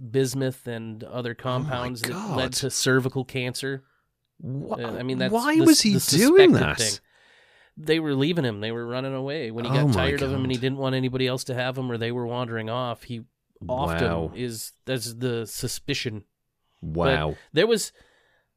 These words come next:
Speaker 1: uh, s-, uh, f-, five or seven different women that were with him that later died of cancer or other suicide materi-, mys-, mysterious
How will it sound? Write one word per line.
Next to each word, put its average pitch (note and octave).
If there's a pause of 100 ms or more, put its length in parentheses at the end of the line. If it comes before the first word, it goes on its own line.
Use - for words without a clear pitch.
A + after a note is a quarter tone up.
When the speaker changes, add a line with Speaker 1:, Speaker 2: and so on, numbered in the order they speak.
(140)
Speaker 1:
uh, A#2 (720)
s-, - (280)
uh, A#2
f-, - (360)
five F#3
or B2
seven C#3
different B2
women A#2
that G#2+ (300)
were A#2
with B2+
him A2+
that G#2+
later A2+
died G#2+
of G#2+ (1040)
cancer C3
or A2
other B2+ (360)
suicide B2+
materi-, B2+
mys-, -
mysterious B2+